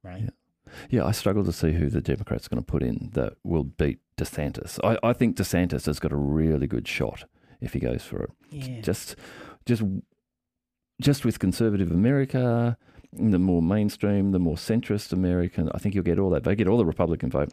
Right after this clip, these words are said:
Speaker 2: I think you get some of the Democratic centrist vote, probably a lot of the independent voting. So it comes down to then, uh, the Democrats needing to put in someone to really get the Democratic base. And if they really get the Democratic base, they're putting all those other people offside and pushing them to DeSantis. I,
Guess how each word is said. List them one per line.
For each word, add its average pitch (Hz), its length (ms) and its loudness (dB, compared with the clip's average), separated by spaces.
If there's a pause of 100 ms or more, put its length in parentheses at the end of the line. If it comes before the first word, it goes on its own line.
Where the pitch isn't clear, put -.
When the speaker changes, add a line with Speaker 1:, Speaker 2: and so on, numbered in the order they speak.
Speaker 2:
I 95 40 -4
think 95 60 -2
you 101 80 2
get - 140 -2
some 98 260 0
of 92 60 0
the 80 100 0
Democratic 78 520 0 (320)
centrist - 580 -4 (160)
vote, 80 480 -2 (420)
probably 107 280 2
a 85 40 4
lot 85 140 2
of 76 60 0
the 78 80 2
independent 85 580 0
voting. 65 420 -4 (680)
So 101 160 0
it 82 100 0
comes 117 260 2
down 90 260 4
to - 100 -4
then, 78 340 2 (300)
uh, - 60 -6 (360)
the 98 180 0
Democrats 95 540 0
needing 82 260 2
to 73 80 -2
put 104 220 2
in 85 140 2
someone 82 340 2
to - 80 -6
really 87 240 4
get 80 160 0
the - 80 -18
Democratic 95 580 -2
base. 107 320 0
And 90 100 -4
if 85 80 -4
they 85 100 2
really 107 180 2
get 101 120 0
the 113 60 2
Democratic 113 480 2
base, 135 260 2
they're 117 100 0
putting 127 180 0
all 123 140 2
those 120 140 0
other 131 120 0
people 127 240 0
offside 127 380 0
and 113 100 0
pushing 135 300 0
them 117 120 -2
to 113 100 -4
DeSantis. - 580 -4
I, 117 180 -10